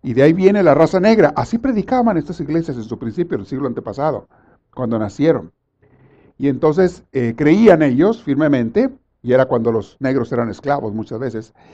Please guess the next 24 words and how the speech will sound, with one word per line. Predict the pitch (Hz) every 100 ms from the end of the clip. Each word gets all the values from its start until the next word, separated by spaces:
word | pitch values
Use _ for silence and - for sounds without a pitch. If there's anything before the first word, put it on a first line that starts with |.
| _ - _
que | 160
los | 147 156
negros | 220 190 175 -
eran | 160 170 185
descendientes | 165 175 135 135 143 139
de | 120
los | 98 -
pecadores | 113 - 110 143 131 131 _ _ _ _ _
que | -
estaban | - 117 120
contra | 127 123 135
Dios, | 127 117 - _ _ _
y | - 131
los | 117 95
blancos | 139 202 196 156 147 147
eran | 107 98
los | 113
descendientes | 120 175 151 117 117 151
de | 117
los | 92 110
hijos | 107 92
buenos | 101 98 95
de | 95
Dios. | 131 110 -